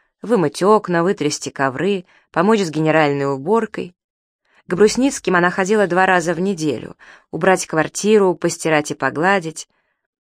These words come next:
Зина была высокая, полноватая, очень белокожая, с большими небесного цвета испуганными глазами, словно всегда ожидала подвоха или неприятностей.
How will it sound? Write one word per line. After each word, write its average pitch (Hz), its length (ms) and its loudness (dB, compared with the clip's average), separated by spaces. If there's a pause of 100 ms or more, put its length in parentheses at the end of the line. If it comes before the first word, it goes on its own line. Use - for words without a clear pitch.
(200)
Зина 247 260 0
была 190 220 4
высокая, 196 640 0
полноватая, 165 840 0
очень 156 300 -4
белокожая, 185 800 -2 (340)
с 170 120 -10
большими 202 580 2
небесного 170 560 0
цвета 196 400 -2
испуганными 160 840 -2
глазами, 175 680 -4 (300)
словно 170 280 0
всегда 175 460 2
ожидала 143 400 0
подвоха 151 600 -2 (220)
или 156 140 -4
неприятностей. - 1040 -2